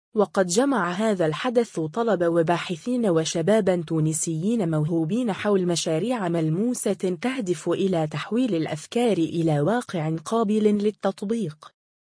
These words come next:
ديناميكية متسارعة منذ انطلاقها،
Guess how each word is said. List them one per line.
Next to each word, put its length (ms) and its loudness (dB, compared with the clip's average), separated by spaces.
ديناميكية 1080 2
متسارعة 1000 0
منذ 480 0
انطلاقها، 960 -2